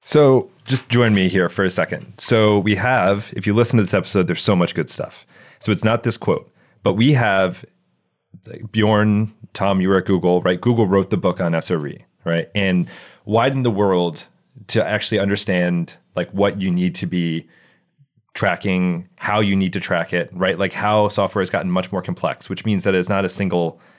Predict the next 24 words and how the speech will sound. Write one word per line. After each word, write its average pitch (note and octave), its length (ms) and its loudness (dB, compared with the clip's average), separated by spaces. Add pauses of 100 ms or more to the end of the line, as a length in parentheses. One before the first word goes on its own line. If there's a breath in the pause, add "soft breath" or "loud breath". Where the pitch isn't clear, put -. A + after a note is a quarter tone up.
it G2 80 -6
is F2+ 80 -4
not G#2 100 2
a G2 60 0
single F#2 320 -2
up G2 180 -6
or F#2 140 0
down, D2+ 460 -6 (100)
right? D#2+ 340 -4
And E2+ 320 -6
I F#2+ 60 -6
think F2+ 160 -4
Bjorn E2+ 220 -2
said F2 180 -6
something E2 240 -6
about, D#2 240 -2
like, D#2+ 180 -4 (240 loud breath)
it's - 80 -8
like G2+ 100 2
a G2+ 40 0
power G#2 220 0
switch - 260 -4
aside E2+ 320 -2
from D2 240 -12